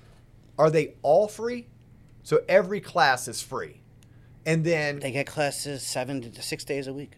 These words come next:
Speaker 1: Six days a week. And are classes always at eight P M Eastern?
Speaker 2: No. No. My classes are at eight P M to, like, twelve, one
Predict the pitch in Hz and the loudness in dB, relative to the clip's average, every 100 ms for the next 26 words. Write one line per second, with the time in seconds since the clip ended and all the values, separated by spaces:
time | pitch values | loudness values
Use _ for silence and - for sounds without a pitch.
0 | _ - - 196 - 202 196 170 143 131 | _ -8 2 2 2 0 0 -4 -4 -6
1 | 131 143 147 139 165 165 160 - 127 131 | -6 -6 -4 -4 -4 -4 -6 -4 0 0
2 | 135 131 127 123 135 123 123 - 147 139 | 0 -2 -6 -10 -10 -10 -10 -10 -12 -14
3 | _ - - - 135 135 92 - _ _ | _ -20 -20 -6 0 0 0 -6 _ _
4 | _ _ _ _ _ 131 117 90 - 123 | _ _ _ _ _ -2 -2 -2 -2 2
5 | 139 139 143 123 - 110 113 101 113 107 | 2 2 0 0 -4 -6 -4 -4 -6 -8
6 | - 113 107 104 101 101 98 - 107 104 | -8 -6 -8 -8 -10 -8 -10 -12 -10 -8
7 | 101 92 92 98 95 | -8 -10 -12 -12 -12